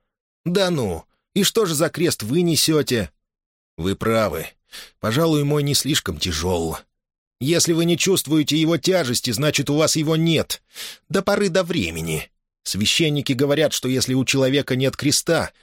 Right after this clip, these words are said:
значит, где-то его уже сколачивают.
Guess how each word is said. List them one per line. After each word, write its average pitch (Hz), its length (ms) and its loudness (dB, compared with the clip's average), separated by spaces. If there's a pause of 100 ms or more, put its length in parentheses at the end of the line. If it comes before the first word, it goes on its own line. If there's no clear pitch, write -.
значит, 107 400 -2
где-то 120 300 0
его 104 220 0
уже 123 200 2
сколачивают. 147 920 -2